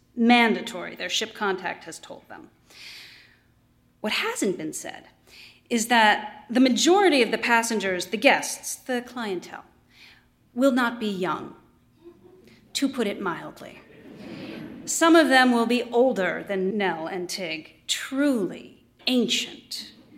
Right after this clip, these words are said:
Such people can be expected to topple over at any minute, and then it will be certificates to the rescue. Nell and Tig are unlikely to be doing any actual rescuing. Younger people will leap in. Nell's counting on that.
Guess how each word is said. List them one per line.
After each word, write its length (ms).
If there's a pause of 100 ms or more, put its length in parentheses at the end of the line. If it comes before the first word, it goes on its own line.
(520)
Such 480
people 640
can 220
be 160
expected 600
to 100
topple 520
over 300
at 240 (100)
any 360
minute, 640 (680)
and 240
then 260
it 100
will 140
be 360
certificates 920
to 120
the 140
rescue. 500 (2250)
Nell 240
and 120
Tig 200
are 120
unlikely 520
to 100
be 80
doing 320
any 200
actual 500
rescuing. 640
Younger 420
people 400
will 160
leap 280
in. 200
Nell's 240
counting 460
on 200
that. 300